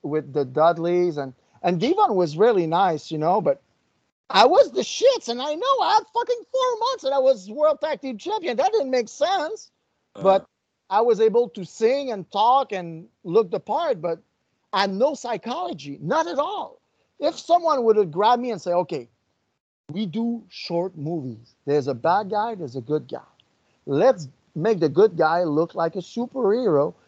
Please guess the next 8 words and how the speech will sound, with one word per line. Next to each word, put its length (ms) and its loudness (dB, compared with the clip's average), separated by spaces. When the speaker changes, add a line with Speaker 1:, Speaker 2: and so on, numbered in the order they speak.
Speaker 1:
And 160 0
after 260 0
that, 220 0
something 400 -4
happened. 520 -2
He 140 4
get 200 0
hurt, 480 4